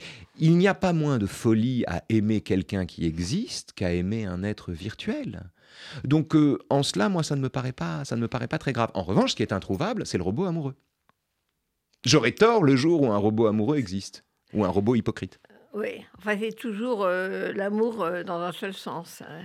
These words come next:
Speaker 2: sans retour, euh,
Speaker 1: Ah bah là,
Speaker 2: de la
Speaker 1: oui,
Speaker 2: personne
Speaker 1: euh,
Speaker 2: aimée.
Speaker 1: là, oui, là, oui, bien sûr. C'est, c'est, c'est, c'est l'amour dans un seul sens. Mais enfin,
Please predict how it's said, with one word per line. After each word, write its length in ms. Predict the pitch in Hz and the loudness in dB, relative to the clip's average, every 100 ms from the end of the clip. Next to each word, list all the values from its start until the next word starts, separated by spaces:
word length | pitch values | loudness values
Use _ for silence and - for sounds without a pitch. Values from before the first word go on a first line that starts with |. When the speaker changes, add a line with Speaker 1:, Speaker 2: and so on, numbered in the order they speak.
| 160 | -18
Speaker 2:
sans 280 | - 180 170 | -12 -6 -4
retour, 500 | 175 - 208 196 165 | -4 -6 -4 -2 -2
euh, 200 | 147 147 | -2 -2
Speaker 1:
Ah 40 | |
bah 140 | 160 143 | -2 0
là, 160 | 180 | 0
Speaker 2:
de 60 | 175 | 0
la 100 | 160 | 0
Speaker 1:
oui, 80 | 170 | 0
Speaker 2:
personne 400 | 175 - 180 170 | -2 -2 -4 -2
Speaker 1:
euh, 60 | |
Speaker 2:
aimée. 280 | 170 160 226 208 | -4 -4 -6 -4
Speaker 1:
là, 180 | 104 98 | -2 0
oui, 140 | 110 117 92 | 0 -2 -2
là, 140 | 95 | 0
oui, 180 | 107 90 | 0 -2
bien 200 | 90 85 | -4 -6
sûr. 260 | - 85 85 | -4 -6 -6
C'est, 320 | - 90 92 | -6 -6 -4
c'est, 240 | 98 87 | -4 -6
c'est, 220 | 85 98 90 | -4 -4 -2
c'est 160 | - | -2
l'amour 300 | 90 95 101 | 0 0 -2
dans 160 | 92 98 | -4 -6
un 40 | |
seul 140 | 101 135 | -6 -4
sens. 160 | 220 | 0
Mais 100 | 185 | 0
enfin, 220 | 131 185 | 2 0